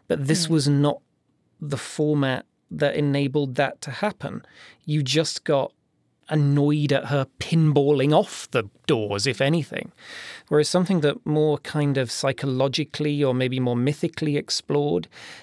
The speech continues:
Speaker 1: the nature of that alienation and frustration, rather than trying to fit itself into a well-made play, which is just not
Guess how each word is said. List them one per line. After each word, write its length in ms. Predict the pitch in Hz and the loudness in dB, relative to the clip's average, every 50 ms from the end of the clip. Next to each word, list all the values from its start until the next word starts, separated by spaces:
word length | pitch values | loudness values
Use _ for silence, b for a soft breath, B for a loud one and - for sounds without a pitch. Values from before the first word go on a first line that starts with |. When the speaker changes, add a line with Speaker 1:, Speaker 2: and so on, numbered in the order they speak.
| B B | B B
Speaker 1:
the 140 | - 143 143 | -2 0 2
nature 540 | 143 139 135 139 143 - - - 160 147 143 | 2 2 2 0 0 -2 -2 0 2 2 2
of 140 | 139 127 127 | 0 0 -2
that 180 | 131 127 123 - | -2 -2 0 0
alienation 680 | 139 135 139 135 131 127 127 135 143 143 - - 147 | -2 0 0 0 0 0 0 -2 -2 -2 -2 -2 -2
and 120 | 139 139 131 | -2 -2 -2
frustration, 720 | - 139 127 - - - 151 165 160 - - 175 165 165 B B B B B B | -4 -4 -4 -4 -2 0 0 0 0 0 -2 -2 -2 -4 B B B B B B
rather 560 | - 135 127 143 147 156 170 175 160 170 165 | -4 -2 0 2 2 2 2 2 2 2 0
than 220 | 139 151 143 147 147 | 2 2 0 0 -2
trying 420 | - - 151 135 139 147 151 147 | -2 -2 -2 0 0 0 0 -2
to 100 | - 147 | -2 -4
fit 320 | - - - - 139 - | -6 -6 -6 -6 -4 -2
itself 600 | 170 170 - - - - 156 147 151 170 - - - | -2 -4 -4 -6 -4 -2 0 0 0 -2 -4 -4 -2
into 260 | 160 151 139 - 147 | -2 -2 0 0 0
a 60 | 139 127 | 0 0
well-made 580 | 120 139 139 143 147 139 135 131 135 123 - - | 0 0 0 2 0 0 0 0 -2 -4 -6 -4
play, 300 | - 151 143 151 165 180 | -2 0 0 2 0 0
which 260 | 160 143 - - - | -2 -4 -6 -6 -6
is 160 | 131 117 117 | -6 -8 -8
just 260 | - - - - - | -8 -8 -8 -6 -6
not 480 | - 127 123 123 127 127 135 139 208 | -6 -4 -2 -2 -2 -2 -2 -4 -4